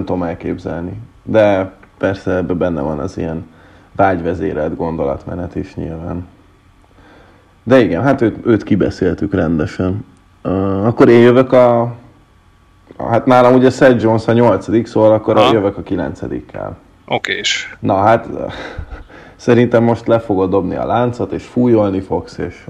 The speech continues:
Speaker 1: nem fogod érteni,
Speaker 2: Ajaj.
Speaker 1: pedig már volt is róla szó. Igen.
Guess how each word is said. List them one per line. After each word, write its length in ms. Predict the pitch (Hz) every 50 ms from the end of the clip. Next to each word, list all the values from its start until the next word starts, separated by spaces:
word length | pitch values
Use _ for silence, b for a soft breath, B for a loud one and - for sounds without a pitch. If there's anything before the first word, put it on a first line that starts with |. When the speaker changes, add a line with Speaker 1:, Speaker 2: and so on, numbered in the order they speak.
| 82 -
Speaker 1:
nem 160 | 104 113 113
fogod 340 | 107 - 104 92 95 95 98
érteni, 560 | 110 120 120 113 113 - 113 107 107 104 98 - -
Speaker 2:
Ajaj. 380 | - 127 131 127 113 98 95 117
Speaker 1:
pedig 160 | - 98 92
már 200 | 90 87 80 104
volt 240 | 113 143 143 139 139
is 160 | 131 123 -
róla 320 | - 113 110 104 104 104 104
szó. 340 | - - 107 104 104 104 - - - - _ _ -
Igen. 460 | - 113 113 107 113 120 113 107 107